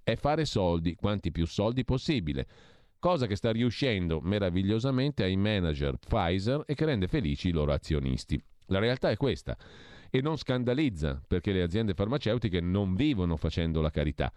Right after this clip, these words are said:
Si poteva limitare un po' questi risultati costringendole, con normative internazionali, a cedere brevetti per produrre quei vaccini senza inseguire il profitto, almeno nei paesi poveri del mondo, che ad oggi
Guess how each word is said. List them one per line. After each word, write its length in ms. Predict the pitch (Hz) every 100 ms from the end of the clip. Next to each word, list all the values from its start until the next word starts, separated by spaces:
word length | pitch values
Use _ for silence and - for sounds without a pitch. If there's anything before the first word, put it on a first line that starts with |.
| - - - - -
Si 120 | 120
poteva 320 | 143 160 185
limitare 480 | 127 117 113 131 117
un 160 | 104 101
po' 240 | 98 78 _
questi 240 | - 76 85
risultati 640 | 87 107 143 82 85 107
costringendole, 1000 | 107 101 123 135 135 107 87 90 98 117
con 200 | - 85
normative 640 | 82 82 82 78 131 92
internazionali, 800 | 71 80 80 87 - 147 82 85 90
a 60 |
cedere 420 | - 131 107 87
brevetti 720 | 87 127 135 85 76 - 95
per 160 | - 98
produrre 400 | - 107 135 101
quei 160 | 87 90
vaccini 480 | 104 - 82 80
senza 300 | 90 120 98
inseguire 420 | 90 - 95 82 82
il 60 |
profitto, 560 | - 110 87 76 - -
almeno 400 | 98 101 135 151
nei 160 | 104 92
paesi 400 | 95 85 87 104
poveri 400 | 78 76 76 78
del 180 | 80
mondo, 380 | 90 127 110 85
che 140 | 78 131
ad 100 | 110
oggi 340 | 95 90 85